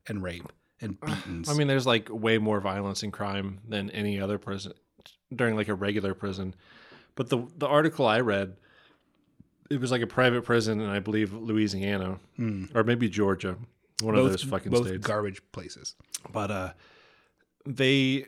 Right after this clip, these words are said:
Speaker 2: the inmates pretty much had to stay in their cells all day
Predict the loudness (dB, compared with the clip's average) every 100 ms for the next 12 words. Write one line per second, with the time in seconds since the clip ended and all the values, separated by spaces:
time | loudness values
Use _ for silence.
0 | _ -2 2 2 2 2 2 0 -2 0
1 | 0 0 0 0 2 2 2 -2 0 2
2 | 2 2 0 0 -2 -4